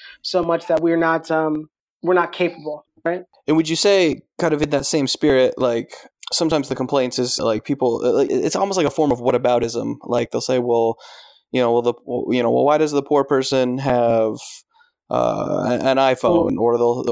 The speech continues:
Speaker 2: or, or, or, you know, when it comes to, you know, questions about, like, uh, medical access and, and contraceptives and stuff like that, you, you know, "Well, they should have just made better decisions if they couldn't afford birth control." You, you know, things like that. And it's, it, it kind of becomes this,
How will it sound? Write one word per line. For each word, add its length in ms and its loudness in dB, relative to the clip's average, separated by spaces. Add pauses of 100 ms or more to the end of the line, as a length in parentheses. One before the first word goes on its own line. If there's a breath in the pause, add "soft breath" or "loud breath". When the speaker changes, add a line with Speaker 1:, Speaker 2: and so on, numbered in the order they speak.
(120)
Speaker 2:
or, 360 2
or, 0 -
or, 320 2
you 120 0
know, 80 2
when 100 2
it 80 -2
comes 240 -2
to, 300 2
you 120 0
know, 80 0
questions 380 -4
about, 280 0
like, 320 -2 (540)
uh, 200 0
medical 400 2
access 400 0
and, 260 -2
and 280 -2
contraceptives 680 -2
and 100 -8
stuff 200 -4
like 200 -2
that, 300 -4
you, 180 0
you 100 0
know, 100 0
"Well, 120 0
they 140 2
should 160 -2
have 60 -2
just 160 -2
made 200 0
better 200 2
decisions 460 -2
if 120 -12
they 100 -4
couldn't 220 -4
afford 280 0
birth 180 2
control." 360 -4
You, 80 4
you 60 2
know, 100 2
things 200 0
like 140 2
that. 120 2
And 80 0
it's, 120 -2
it, 180 2
it 160 2
kind 140 -2
of 60 -4
becomes 360 -2
this, 380 -2